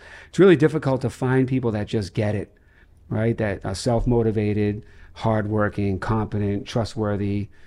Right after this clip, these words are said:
willing to listen, willing to not listen to their own ideas or mine sometimes, 'cause sometimes you, it's not right. But, like, a lot of people build themselves by their own personal taste, right? Or what they,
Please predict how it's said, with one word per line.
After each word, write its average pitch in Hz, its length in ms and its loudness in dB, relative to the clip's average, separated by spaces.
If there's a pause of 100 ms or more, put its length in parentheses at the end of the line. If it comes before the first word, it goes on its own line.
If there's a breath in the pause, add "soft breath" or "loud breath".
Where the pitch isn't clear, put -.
(520 soft breath)
willing 113 360 2
to 107 100 -2
listen, 107 640 0 (420 soft breath)
willing 113 360 2
to 104 640 -2 (380)
not 110 320 0
listen 120 260 0
to 107 100 -2
their 104 240 0
own 113 440 2 (240)
ideas 101 640 0 (340 soft breath)
or 110 160 0
mine 104 360 0
sometimes, 98 520 -2
'cause 98 160 -6
sometimes 110 380 -2
you, 110 180 -2
it's - 160 -6
not 117 180 0
right. 123 280 0 (500 loud breath)
But, - 140 0
like, 113 160 0
a 117 60 2
lot 120 140 2
of 120 140 -4
people 123 300 0
build 123 260 2
themselves 110 680 -2 (200)
by 113 300 -2
their 110 160 0
own 110 180 2
personal 107 500 -2
taste, 107 540 -4 (480 soft breath)
right? 110 160 0
Or 110 80 0
what 104 220 0
they, 113 220 0